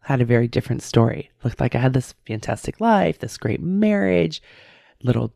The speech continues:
did most people know at the time, it wasn't a great marriage. Blended family, the kids loved each other. I worked full time. It looked like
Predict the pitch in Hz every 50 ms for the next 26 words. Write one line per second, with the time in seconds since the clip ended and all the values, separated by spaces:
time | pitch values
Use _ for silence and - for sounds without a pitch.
0 | - - 139 123 123 - - - 123 127 117 117 - - 123 - 117 117 110 113
1 | 117 123 113 113 117 - 120 110 - 113 110 110 110 110 117 - - 127 120 120
2 | 117 120 113 - 120 120 120 120 117 113 113 117 117 - - - - - - -
3 | - - _ - 151 143 139 135 127 123 127 - _ - - 233 226 214 202 202
4 | 196 196 190 185 185 180 185 175 143 - - - - 143 135 135 - 135 123 139
5 | 160 160 160 160 143 - - 139 131 127 131 127 127 123 123 131 _ _ - -
6 | - - - 143 143 143 147 135 127 - - - - 123 - - - 208 202 190
7 | 180 175 - - 165 175 220 233 - - 175 156 147 143 - - -